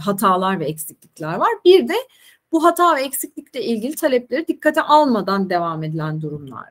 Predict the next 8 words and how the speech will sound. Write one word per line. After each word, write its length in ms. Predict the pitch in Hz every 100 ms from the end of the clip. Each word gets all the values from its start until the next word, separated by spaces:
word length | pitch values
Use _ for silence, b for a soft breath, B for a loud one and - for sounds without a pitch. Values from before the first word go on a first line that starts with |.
| -
var. 140 | 415 508 _ B B B B -
E, 140 | 254
şekli 320 | 262 440 370
inceleme 420 | 262 233 214 285 508
kısacası 580 | - - 359 240 233 392
bu, 260 | 339 330 - -
e, 240 | 277 277 -
kurumun, 480 | 349 302 220 381